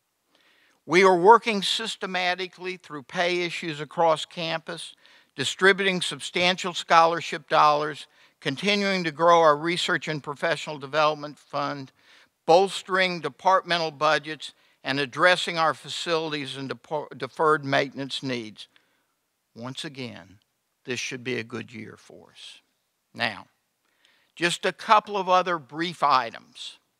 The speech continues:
You may have seen in the press that we have been designated as a professional doctoral university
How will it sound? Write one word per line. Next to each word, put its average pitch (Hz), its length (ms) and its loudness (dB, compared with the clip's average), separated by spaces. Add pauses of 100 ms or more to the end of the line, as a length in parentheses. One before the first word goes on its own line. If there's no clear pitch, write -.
(580)
You 135 120 -8
may 202 200 10
have 233 140 6
seen 226 320 0
in 196 140 0
the 175 80 -4
press 170 500 -2
that 151 120 -12
we 160 160 -6
have 156 100 -6
been 151 220 -4
designated 170 1040 0
as 131 200 0
a 123 80 -6
professional 165 720 -4 (120)
doctoral 156 540 6
university 120 880 -8